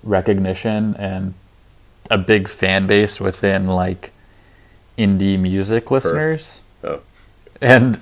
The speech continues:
Speaker 1: outside of Perth. But I remember in, it actually took a while to build up, I think.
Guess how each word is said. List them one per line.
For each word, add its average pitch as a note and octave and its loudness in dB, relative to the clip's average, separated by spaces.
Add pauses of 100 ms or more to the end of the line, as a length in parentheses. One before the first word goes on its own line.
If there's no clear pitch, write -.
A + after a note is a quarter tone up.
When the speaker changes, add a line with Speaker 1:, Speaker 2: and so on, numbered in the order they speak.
Speaker 1:
outside A2+ 8
of F#2 -2
Perth. F#2+ 0 (1300)
But A2+ 8
I G#2+ 10
remember B2 4
in, G2 0 (840)
it - -6
actually D3 4
took - 0
a G2+ 6
while F#2 2 (680)
to G#2+ -2
build F#2+ 4
up, G#2+ 4
I B2+ 2
think. D#2+ -6